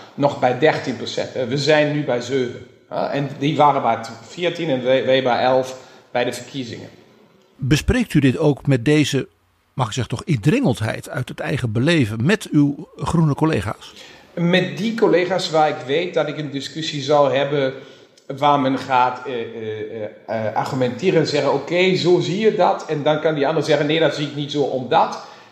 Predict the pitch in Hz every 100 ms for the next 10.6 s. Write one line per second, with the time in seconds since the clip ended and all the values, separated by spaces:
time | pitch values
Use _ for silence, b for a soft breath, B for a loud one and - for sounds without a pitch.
0 | B 170 170 156 170 156 147 160 175 151
1 | 156 151 - 156 156 147 - - 131 147
2 | 143 131 120 120 113 110 - 127 120 135
3 | 160 - - 127 - 156 185 302 285 -
4 | 202 190 170 170 151 147 143 139 135 131
5 | - - B B B 226 285 294 - -
6 | 240 214 190 185 170 170 160 160 175 220
7 | 269 240 233 220 185 175 160 165 226 -
8 | _ _ _ _ _ _ _ 139 202 202
9 | - 202 180 - 143 170 170 165 147 175
10 | 143 - 104 95 92 92